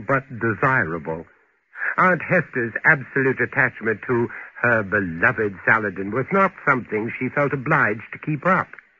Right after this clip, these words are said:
But exile from the bedroom was only the beginning. Soon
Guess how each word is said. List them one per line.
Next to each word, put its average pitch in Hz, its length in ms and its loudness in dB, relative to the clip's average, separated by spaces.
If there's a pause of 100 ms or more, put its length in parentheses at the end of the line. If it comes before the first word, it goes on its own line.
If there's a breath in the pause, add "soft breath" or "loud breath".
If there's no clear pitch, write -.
(500 loud breath)
But 165 160 4
exile 120 680 4
from 143 180 2
the 127 100 0
bedroom 95 760 -2
was 98 180 -4 (160)
only 110 400 0
the 101 140 -6
beginning. 101 480 -2 (680 loud breath)
Soon 214 360 4